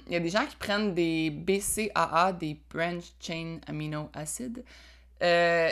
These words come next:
dans le fond, c'est comme, euh, ça l'aide, c'est sûr, parce que, ça l'aide, c'est sûr, non, ça l'aide pas, c'est sûr. <laughs> Je vais rectifier ma phrase. Ça peut aider, parce que dans le fond, le corps n'utilise pas les protéines qu'on mange juste pour la récupération musculaire. Il l'utilise aussi sous forme d'énergie.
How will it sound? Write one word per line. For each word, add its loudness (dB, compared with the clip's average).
dans 4
le 2
fond, 2
c'est 0
comme, 0
euh, -2
ça -2
l'aide, 2
c'est -6
sûr, -2
parce -4
que, -4
ça -2
l'aide, 0
c'est -8
sûr, -6
non, -6
ça -2
l'aide 2
pas, 0
c'est 0
sûr. -4
<laughs> -6
Je -20
vais 0
rectifier -2
ma 4
phrase. -6
Ça 8
peut 0
aider, 2
parce 4
que 0
dans 8
le 4
fond, -2
le 2
corps 4
n'utilise -4
pas -4
les -2
protéines -4
qu'on -2
mange 0
juste -2
pour -2
la 0
récupération -6
musculaire. -4
Il -8
l'utilise -4
aussi -2
sous -6
forme 2
d'énergie. -4